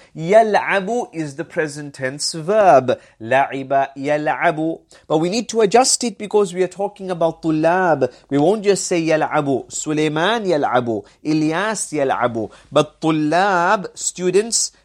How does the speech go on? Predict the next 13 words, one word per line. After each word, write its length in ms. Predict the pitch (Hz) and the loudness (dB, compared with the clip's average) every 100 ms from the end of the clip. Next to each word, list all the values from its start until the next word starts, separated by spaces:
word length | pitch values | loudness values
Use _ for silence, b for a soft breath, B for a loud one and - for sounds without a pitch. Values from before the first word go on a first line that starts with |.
| - | -2
يلعبون. 1200 | 113 139 151 175 220 139 202 254 240 196 170 135 110 b b | 2 4 4 2 2 2 -2 -2 -4 -2 -2 -4 -8 b b
الطلاب 840 | 135 135 - 139 135 151 196 165 | -4 -4 -4 -2 2 4 4 2
يلعبون 1000 | 151 147 135 127 135 143 233 233 175 139 107 _ | 0 -2 -2 0 0 0 -4 -4 -2 -2 -6 _
كرة 320 | - 180 143 143 | -4 0 0 0
القدم 760 | 127 123 - 160 147 143 170 196 _ | -2 -2 0 2 2 0 -4 -10 _
كل 340 | 180 160 139 | -4 -2 -2
أسبوع. 880 | 123 127 - - 127 120 120 165 110 B B B | -2 -2 -8 -6 -6 -4 -2 -2 -4 B B B
الطلاب 800 | 135 - - 143 139 170 196 165 | 0 2 -2 0 2 2 2 0
يلعبون 880 | 156 147 123 127 135 180 202 202 220 - | 0 0 -2 -2 -2 -2 -2 -4 -8 -10
كرة 340 | _ 175 156 147 | _ 0 2 2
القدم 720 | 147 135 - 151 143 135 165 190 - | 2 0 4 4 4 0 -2 -8 -6
كل 340 | - 170 143 | -2 0 0
أسبوع. 840 | 131 123 123 - 127 123 113 165 | -2 -2 -6 -6 -8 -8 -4 -4